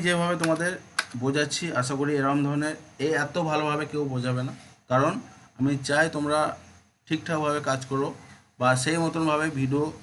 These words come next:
দেখে প্র্যাকটিস করো, ঠিক আছে? যারা নতুন আছো তাদের কথা বলছি। দেখো,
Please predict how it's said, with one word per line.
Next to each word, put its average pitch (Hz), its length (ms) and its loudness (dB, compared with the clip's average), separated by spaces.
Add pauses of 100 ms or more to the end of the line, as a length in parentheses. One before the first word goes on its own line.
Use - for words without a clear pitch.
(160)
দেখে 131 260 0 (1400)
প্র্যাকটিস 135 340 -2 (100)
করো, 95 160 -8 (240)
ঠিক 185 180 -4
আছে? 110 140 -4 (100)
যারা 135 160 6 (120)
নতুন 131 200 -2 (100)
আছো 120 140 -6 (100)
তাদের 120 260 -2
কথা 120 220 -6
বলছি। 104 220 -10 (540)
দেখো, 127 300 2